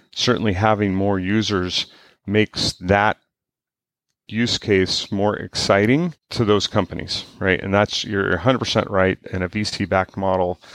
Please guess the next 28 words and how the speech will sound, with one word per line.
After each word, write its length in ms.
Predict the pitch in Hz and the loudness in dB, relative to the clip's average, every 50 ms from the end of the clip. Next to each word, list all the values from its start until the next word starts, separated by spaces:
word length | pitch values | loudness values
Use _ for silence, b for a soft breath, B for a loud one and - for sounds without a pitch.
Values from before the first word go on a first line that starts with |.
| B B B B B | B B B B B
a 140 | B 107 107 | B 2 2
way 220 | 110 107 110 104 | 4 4 4 4
to 100 | 98 98 | 4 2
do 140 | 87 95 95 90 | 0 0 0 2
that. 300 | 98 101 101 104 104 101 | 4 4 4 4 4 2
I 40 | |
mean, 340 | 92 92 92 92 92 95 85 - | 0 0 -2 -4 -6 -8 -10 -12
if 100 | - - | -10 -8
you 80 | 95 | -6
look 160 | 92 95 - | -6 -6 -6
at 80 | - - | -8 -8
Lyft 460 | - 95 95 98 101 - - - - | -4 0 2 2 2 0 -2 -6 -6
or 100 | 98 92 | -4 -2
lots 300 | 92 98 101 101 - - | 0 2 2 2 0 -4
of 80 | - - | -8 -4
startups, 560 | - - 104 95 92 95 95 - - - - B B B B B B B B - | 0 2 2 2 2 0 0 -2 -6 -10 -10 B B B B B B B B -12
they 280 | 104 101 92 104 104 | -8 -2 2 2 2
buy 340 | 90 85 76 98 98 107 113 | 2 2 2 2 4 4 4
the 80 | 110 113 | 4 2
market 340 | 101 101 104 101 - 110 - | 2 2 0 0 -2 -4 -6
forward, 320 | - 123 120 95 - - - - - | -2 -2 0 0 -2 -6 -10 -12 -8
right? 240 | 95 95 98 95 - | -4 -4 -4 -4 -4
They 220 | - 90 92 90 | -4 -4 -4 -4
reduce 520 | 87 87 92 98 87 104 104 101 - - | -6 -8 -8 -8 -4 -4 -4 -4 -4 -6
the 100 | - 101 | -8 -8
cost 500 | - - - - 107 101 101 98 - - | -10 -8 -4 -2 -2 -2 -2 -2 -4 -6
of 100 | 95 87 | -4 -2
entry 640 | 98 107 107 - - - 107 95 92 92 90 87 - | -2 -2 -2 -2 -2 -2 0 2 2 2 2 0 -2